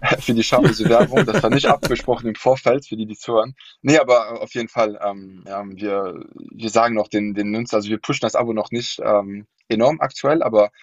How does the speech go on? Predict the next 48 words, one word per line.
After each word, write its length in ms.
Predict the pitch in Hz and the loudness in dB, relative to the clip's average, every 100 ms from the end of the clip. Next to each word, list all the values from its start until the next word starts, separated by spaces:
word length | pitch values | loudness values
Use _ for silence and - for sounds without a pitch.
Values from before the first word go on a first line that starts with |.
| _ _ | _ _
wir 80 | - | -2
fangen 160 | 113 | -2
schon 140 | - 107 | 0 -6
an 100 | 107 | -2
zu 60 | |
sagen, 140 | 107 107 | -2 -2
so, 120 | 101 | -4
hey, 260 | 107 107 101 - _ _ | -2 -2 -4 -10 _ _
wenn 320 | 104 113 127 | 0 2 2
ihr 300 | - 92 110 | -2 0 0
es 180 | 107 - | -2 -4
euch 240 | 107 107 | -4 -4
nehmen 260 | 113 113 101 | -2 -2 2
wollt, 260 | 113 139 - | 2 2 -2
dann 220 | 101 101 _ _ _ | -4 -4 _ _ _
nehmt 180 | - 110 | 0 0
es 120 | 107 | 2
halt 140 | 107 95 | -2 2
eher 420 | 110 104 101 98 - | 4 6 4 -2 -20
früher 380 | - 120 113 104 | -6 0 0 0
wie, 240 | 104 101 | -8 -8
wie 80 | 101 | -10
später. 480 | - 113 117 143 - _ _ - - - - _ | -6 -4 -4 -6 -10 _ _ -20 -20 -20 -20 _
Äh, 180 | - 95 | 0 2
und 240 | 98 - 113 | 2 -2 -2
es 60 | |
ist 60 | - | 2
auch 140 | 113 | 2
so, 220 | - 127 | 2 0
wir 100 | 120 | 2
nutzen 220 | 113 120 110 | 0 -2 -4
natürlich 260 | - 110 | -4 0
auch 160 | 110 110 | 0 0
unser 300 | 110 101 - | -2 0 2
Abo, 400 | 110 110 104 107 | 0 0 -2 -4
ähm, 440 | 101 95 95 104 - - | -6 -6 -10 -16 -18 -6
um 180 | 101 | 0
Leute 360 | 104 113 - 101 | 4 2 2 0
ein 140 | 101 | 0
Incentive 420 | 101 101 117 110 101 | -4 -6 -4 -2 -4
zu 120 | 104 | 0
geben, 180 | 107 98 | 2 2
andere 240 | 110 101 | 0 0
Nutzer 220 | 107 - - | -2 0 0
einzuladen. 500 | 101 - 90 92 92 | -2 0 0 0 -10
Das 180 | - - | -12 -8
heißt, 180 | 92 - | -8 -6
wenn, 260 | 92 95 | -8 -8